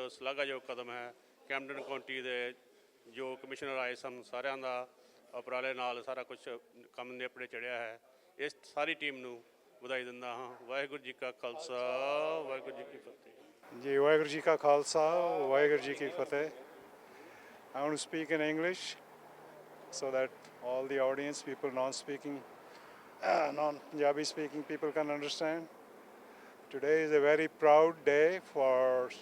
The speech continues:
Speaker 2: Sikh community of Pine Hill. This is the first time in the history of, uh, New Jersey and, uh,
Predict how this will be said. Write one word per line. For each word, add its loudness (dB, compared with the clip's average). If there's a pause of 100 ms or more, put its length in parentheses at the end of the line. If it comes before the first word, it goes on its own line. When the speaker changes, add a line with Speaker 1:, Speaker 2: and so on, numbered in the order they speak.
(240)
Speaker 2:
Sikh -6
community -2
of 2 (280)
Pine -2
Hill. -4 (1300)
This -8
is -6
the 0
first 2
time 4
in -2
the 0
history 2
of, 4
uh, 2
New -8
Jersey 0
and, -6
uh, 0